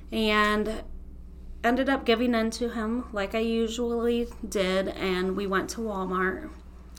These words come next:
When we got there, Carter was in our back seat,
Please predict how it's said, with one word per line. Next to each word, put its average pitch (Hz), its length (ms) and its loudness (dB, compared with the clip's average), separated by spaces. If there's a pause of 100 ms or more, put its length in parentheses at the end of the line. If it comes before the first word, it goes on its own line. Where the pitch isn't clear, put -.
(1000)
When 220 140 0
we 226 100 4
got 240 300 6
there, 220 500 4 (880)
Carter 226 380 6
was 233 220 0
in 208 220 2
our 196 180 4
back 190 300 4
seat, 214 520 -4